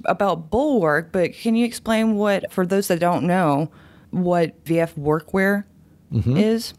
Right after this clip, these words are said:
Speaker 2: Sure, sure. Glad to. So V F Workwear, the roots of it have been a long, around a long time, you know, decades. But V F Workwear was officially announced back in February of, of this year. And it was a combination of a number of brands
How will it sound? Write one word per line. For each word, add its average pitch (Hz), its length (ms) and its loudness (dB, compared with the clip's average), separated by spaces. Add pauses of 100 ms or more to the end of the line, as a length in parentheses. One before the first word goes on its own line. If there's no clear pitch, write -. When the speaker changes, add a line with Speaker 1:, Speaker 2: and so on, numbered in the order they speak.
(140)
Speaker 2:
Sure, 202 380 0
sure. 196 260 -2
Glad 131 360 0
to. 104 220 0 (500)
So 190 420 0
V 185 240 0
F 214 140 0
Workwear, 175 640 0 (220)
the 151 80 0
roots 220 300 -2
of 160 120 0
it 131 60 0
have 131 160 -2
been 139 120 0
a 127 60 0
long, 139 460 -2
around 123 320 0
a - 20 2
long 123 540 0
time, 104 440 0
you 113 120 -2
know, 101 80 0
decades. 101 680 -2 (440)
But 131 220 -2
V 139 180 0
F - 100 -2
Workwear 143 420 -2
was 120 140 0
officially 139 480 -2
announced 120 420 -2
back 117 280 -2
in 127 80 0
February 107 580 0
of, 107 280 -4
of 101 240 -2
this 117 200 0
year. 113 300 0 (180)
And 127 300 0
it 131 100 -2
was 113 140 0
a 123 40 2
combination 143 720 -2
of 123 120 0
a 110 120 -2
number 143 480 -2
of 107 160 -6
brands 117 580 0